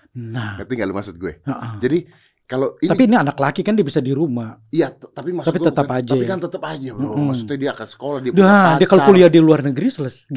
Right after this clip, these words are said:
Speaker 1: gimana?
Speaker 2: punya pacar aja.
Speaker 1: Heeh.
Speaker 2: Dia keluar apa
Speaker 1: Dia sudah
Speaker 2: segala.
Speaker 1: punya dunia
Speaker 2: Ngerti nggak maksud
Speaker 1: sendiri.
Speaker 2: gue kan?
Speaker 1: Heeh, dia
Speaker 2: Kalau
Speaker 1: punya
Speaker 2: s-,
Speaker 1: dunia sendiri. Bapaknya selamat.
Speaker 2: Benar. Kalau sekarang belum.
Speaker 1: Heeh,
Speaker 2: Jadi
Speaker 1: kan
Speaker 2: gue tuh masih, yang
Speaker 1: masih
Speaker 2: dia di
Speaker 1: teenagers
Speaker 2: rumah,
Speaker 1: ya.
Speaker 2: masih teenager yang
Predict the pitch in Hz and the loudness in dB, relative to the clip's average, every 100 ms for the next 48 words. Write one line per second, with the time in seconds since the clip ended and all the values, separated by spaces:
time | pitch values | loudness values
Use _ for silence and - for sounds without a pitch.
0 | 123 165 170 156 156 151 151 233 147 107 | 0 2 2 0 -4 -6 -2 -2 -2 -8
1 | - 143 180 139 160 147 139 143 147 147 | -4 -2 0 0 0 0 0 0 0 -4
2 | 147 175 165 170 165 165 151 156 156 156 | 0 0 2 2 4 2 2 2 2 4
3 | 160 - 151 147 170 156 160 160 147 202 | 4 6 6 6 8 6 4 2 2 2
4 | 165 160 147 156 156 156 151 196 - - | 2 2 2 2 2 0 0 -2 -4 -14
5 | - 131 131 135 160 - 113 104 101 101 | -6 -6 -2 -4 -4 -6 -8 -8 -10 -12
6 | 85 _ 139 143 - - 160 175 170 185 | -16 _ -12 -12 -12 -16 -14 -12 -12 -14
7 | 143 104 101 _ - 110 - 98 95 131 | -16 -20 -20 _ -20 -18 -16 -16 -8 -4
8 | 123 113 135 160 190 165 160 - - - | -4 -4 -4 -4 -6 -8 -10 -16 -18 -8
9 | 120 127 160 135 135 123 139 127 123 120 | -6 -4 -2 0 0 2 0 -2 -6 -6
10 | 120 113 113 123 131 120 | -8 -12 -10 -8 -8 -8